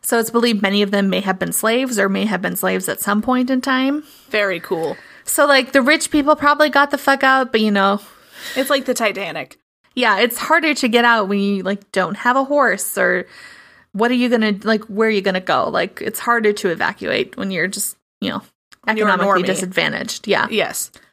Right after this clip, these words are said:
Speaker 1: Uh, so unlike the plaster casts you'll see in Pompeii, the remains uncovered in Herculaneum are just straight up skeletons. It's really just a, I, like, you can Google pictures of the boathouses. It's kinda just a big pile of skeletons,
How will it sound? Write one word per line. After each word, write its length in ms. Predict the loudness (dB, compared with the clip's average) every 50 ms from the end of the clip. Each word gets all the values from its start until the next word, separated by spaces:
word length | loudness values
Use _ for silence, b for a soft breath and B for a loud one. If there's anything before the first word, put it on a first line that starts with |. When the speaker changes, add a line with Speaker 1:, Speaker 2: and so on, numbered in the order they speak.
| b b b b b b b b b _ -2
Speaker 1:
Uh, 240 | 2 2 2 2 0
so 240 | 2 2 2 2 4
unlike 400 | 2 0 0 2 2 2 2 2
the 80 | -2
plaster 440 | -4 -2 0 0 0 2 2 -2 -2
casts 500 | -2 0 0 0 0 -2 -4 -6 -4 0
you'll 120 | 0 0 0
see 200 | 2 2 2 4
in 100 | 4 4
Pompeii, 460 | 4 2 0 2 0 0 2 2 2
the 120 | 2 2
remains 440 | 2 2 2 2 2 2 0 0 0
uncovered 440 | 0 0 0 2 0 0 0 0 0 0
in 80 | -4
Herculaneum 720 | -2 -2 -4 -2 -2 -6 -4 -4 -2 0 0 0 0 0 -2
are 100 | -4 -4
just 320 | -4 -2 -2 -2 -2 -2
straight 300 | -8 -4 -2 -2 0 0
up 100 | -2 -2
skeletons. 760 | -4 -6 -4 -2 0 0 0 0 0 -2 -4 -4 -6 -8 -10 B B B B B B B B
It's 220 | -4 -4 -2 0
really 380 | 0 0 0 2 2 0 0 2
just 240 | 0 0 0 2 0
a, 100 | 0 2
I, 160 | 2 2 2
like, 380 | 0 0 0 0 0 0 -2 -2
you 100 | -4 -2
can 200 | 0 2 2 2
Google 260 | 4 2 2 2 2
pictures 360 | 0 0 -2 -2 -2 -6 -6 -2
of 60 | -2
the 80 | -2
boathouses. 640 | 0 2 0 0 2 0 0 0 0 0 -2 -2 -2
It's 120 | -6 -6
kinda 260 | -2 0 2 2 2
just 200 | 2 0 0 0
a 40 | 0
big 240 | 0 2 0 0 0
pile 280 | 0 0 0 2 2 0
of 80 | 0
skeletons, 880 | -2 0 2 2 4 4 2 2 2 2 0 0 -4 -4 -4 -4 -4 -8